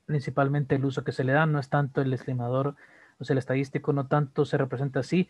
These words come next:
es más una representación del estimador. Lo que sucede es que en un tipo de estimación se usa el mero estadístico para hacer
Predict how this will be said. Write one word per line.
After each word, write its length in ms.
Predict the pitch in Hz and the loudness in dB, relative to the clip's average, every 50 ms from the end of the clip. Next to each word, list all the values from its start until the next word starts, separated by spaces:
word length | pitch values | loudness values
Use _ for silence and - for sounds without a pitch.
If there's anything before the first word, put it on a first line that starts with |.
| - - _ _ | -6 -20 _ _
es 100 | - 135 | -6 -4
más 240 | 127 135 131 131 - | 0 2 2 2 2
una 500 | 147 139 139 139 131 131 127 127 123 120 120 | 0 0 2 2 2 4 2 2 2 0 -2
representación 760 | 120 - - 127 - 143 127 127 123 117 - - 147 147 143 | -2 -4 -6 -6 -6 -6 -4 -2 -2 -2 2 2 2 4 4
del 480 | 131 131 123 120 117 117 113 113 113 - _ _ _ _ _ _ - | 2 2 2 2 0 -2 -4 -4 -8 -10 _ _ _ _ _ _ -12
estimador. 580 | - 123 - 165 156 165 175 170 165 165 170 - - - - _ | -12 -8 -2 0 2 4 6 8 6 6 4 0 -8 -20 -12 _
Lo 160 | - 165 165 | 0 2 2
que 100 | - 180 | 2 2
sucede 460 | - - 160 - 170 165 165 160 160 | 2 2 2 4 6 6 8 8 8
es 160 | 160 156 - - | 6 4 2 2
que 180 | - 165 160 | 2 4 4
en 80 | 151 143 | 4 4
un 140 | 147 147 135 | 2 2 2
tipo 300 | - 156 151 151 147 143 | 2 0 2 4 2 2
de 40 | |
estimación 720 | 135 135 - 147 147 147 135 - - 156 156 156 156 147 - | 2 2 0 0 0 0 0 2 2 2 4 2 2 -2 -4
se 160 | - - 135 | -4 -2 0
usa 220 | 139 139 131 - | 0 0 0 -2
el 80 | 139 131 | -4 -2
mero 240 | 131 139 139 135 131 | 0 0 0 0 -2
estadístico 640 | 131 - 123 117 127 135 131 - - 127 - 127 110 | -4 -4 -4 -2 -2 -4 -6 -8 -10 -6 -6 -6 -4
para 220 | - 123 113 117 | -2 -2 -4 -4
hacer 200 | - - 123 120 | -4 -6 -6 -6